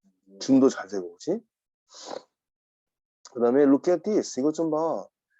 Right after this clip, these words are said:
Did you hear about the new soccer ball? 새로운 축구공에 대해서 들어봤니? Yes, I did. I heard it's very light and colorful. 아주 새롭고 화려하다고 들었어. 아, 정말로 궁금하다. 선생님도 이천이 올림-, 월드컵 때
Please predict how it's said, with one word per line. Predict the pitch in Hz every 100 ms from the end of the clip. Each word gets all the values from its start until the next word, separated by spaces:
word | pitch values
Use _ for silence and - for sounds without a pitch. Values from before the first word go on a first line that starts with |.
| _ -
Did | 117
you | 131
hear | 151 147
about | 139 135 131
the | - 123
new | 113 131 143
soccer | 131 139 139 139
ball? | 123 127 135
새로운 | - 151 151 135
축구공에 | - 156 151 139
대해서 | 127 123 -
들어봤니? | 120 117 113 160 208 -
Yes, | 151 180 143
I | 127
did. | 104 98 - _ _ _ - _ -
I | 120
heard | 135 175
it's | 160 160 127
very | 131 123
light | 107 113 151 156 143
and | 123 -
colorful. | 135 120 - 107 139 190 _ _ _ -
아주 | 113 123
새롭고 | - 175 165 _ - 180 185 - _ _ -
화려하다고 | 160 160 139 131 156
들었어. | 131 101 - 98 - _ -
아, | 117 127 123 113
정말로 | 117 117 120
궁금하다. | 113 110 104 95 - _ - - _ _ _ _
선생님도 | 165 165 156
이천이 | 143 156 147 135 120
올림-, | 123 120 123 113 _ -
월드컵 | 127 - - -
때 | 98